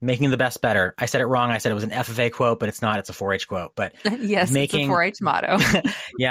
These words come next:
Speaker 1: I got called out for that one. Making the best better, okay? But it, as overused maybe as sometimes we think it is, it is a very true statement, and, uh, it, one that is very relevant to these applications and wherever you are in this, in this pathway.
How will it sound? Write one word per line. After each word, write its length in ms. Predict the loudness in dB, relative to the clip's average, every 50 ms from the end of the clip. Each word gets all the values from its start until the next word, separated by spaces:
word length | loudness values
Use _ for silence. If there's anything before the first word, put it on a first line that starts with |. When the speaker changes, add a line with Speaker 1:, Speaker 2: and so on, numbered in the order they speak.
| -2 -2
Speaker 1:
I 40 |
got 120 | -2 -2 -2
called 160 | 0 0 0
out 120 | 0 0
for 60 | -2 -2
that 100 | -2 -4
one. 100 | -4 -6 -10 -16 -10 -2
Making 320 | 2 2 2 4 4 2 2
the 80 | 4
best 240 | 4 2 2 0 0
better, 320 | -2 -2 -2 -2 -4 -8 -14 -16
okay? 320 | -10 -6 -4 -4 -4 -4 -4
But 200 | -4 -4 -4 -6 _ _
it, 200 | -4 -2 -2 -2 -2 _ _ _ _ _ _ _ _ _ _ _ _ _
as 320 | -12 -12 -12 -12 -12 -14 -12 -10
overused 520 | -10 -8 -8 -8 -8 -6 -8 -8 -8 -8
maybe 220 | -10 -10 -8 -8
as 120 | -10 -10 -12
sometimes 320 | -14 -14 -12 -12 -12 -12
we 60 | -14
think 160 | -14 -14 -12 -8
it 80 | -6
is, 300 | -6 -6 -6 -6 -10 -12 -16
it 160 | -16 -14 -14
is 160 | -14 -14 -16
a 80 | -16 -16
very 260 | -12 -10 -8 -8 -8
true 200 | -10 -12 -14 -16
statement, 520 | -14 -12 -12 -12 -10 -10 -12 -12 -12 -14 -14 -12
and, 420 | -12 -10 -10 -10 -12 -14 -14 -14 -14
uh, 240 | -12 -12 -12 -12 -12 -12
it, 160 | -12 -14 -14 -10
one 260 | -8 -6 -6 -4 -4
that 240 | -6 -8 -8 -10 -14 -20 _ -20 -20 -20 -14
is 120 | -14 -10 -4
very 500 | 0 2 4 4 4 4 2 0 -2 -6 _ _ _ _ _ _ _ _ _ _ _
relevant 560 | -10 -4 -2 0 0 0 0 -2 -4 -6 -8 -8
to 280 | -10 -8 -8 -8 -8 -8
these 160 | -10 -10 -8
applications 760 | -8 -10 -10 -12 -14 -14 -14 -12 -12 -12 -12 -12 -12 -12 -14
and 260 | -14 -14 -12 -12 -12 -12
wherever 320 | -10 -6 -6 -4 -4 -4
you 140 | -4 -4 -4
are 100 | -6 -8
in 80 | -10
this, 300 | -12 -14 -14 -14 -14 -14 -14
in 80 | -16 -16
this 120 | -16 -14
pathway. 460 | -12 -12 -12 -10 -10 -10 -10 -10 -10